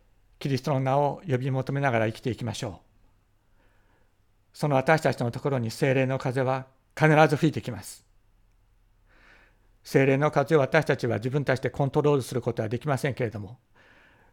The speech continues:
この方を求める者たちをイエス様は決して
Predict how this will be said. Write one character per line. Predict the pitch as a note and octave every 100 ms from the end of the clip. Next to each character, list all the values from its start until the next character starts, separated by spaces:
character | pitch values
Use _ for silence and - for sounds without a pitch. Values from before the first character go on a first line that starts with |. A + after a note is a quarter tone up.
| _ _ _ _ _ -
こ | -
の | D3+ C#3+
方 | D#3 D#3
を | D#3
求 | D#3 D3 D#3+
め | D#3+
る |
者 | C3+ D3
た | C#3+ A#2+
ち | A#2
を | F2+ - _ _ _ _
イ | D#3
エ | C#3
ス |
様 | - B2+ A#2
は |
決 | - C#3
し | -
て | D#3+ D#3 D#3